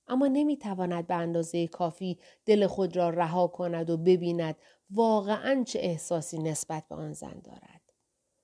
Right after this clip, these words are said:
نقطه عطف زندگی چنین کسی زمانی فرا می‌رسد که به خود اجازه دهد با وجود همه چیز دوست بدارد.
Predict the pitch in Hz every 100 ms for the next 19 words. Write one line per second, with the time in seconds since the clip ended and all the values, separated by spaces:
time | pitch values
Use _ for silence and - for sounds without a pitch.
0 | _ 262 277 - 311 - 294 - 269 240
1 | 226 220 214 214 247 240 - 208 190 185
2 | 208 214 - 233 220 - _ 208 226 226
3 | 254 262 254 214 208 208 208 196 190 208
4 | 202 - 202 208 - 269 - 226 185 208
5 | 196 196 254 196 170 175 175 _ _ _
6 | - 240 233 233 240 277 269 254 - 240
7 | 262 330 320 - 262 247 - 262 254 -
8 | - - - - - _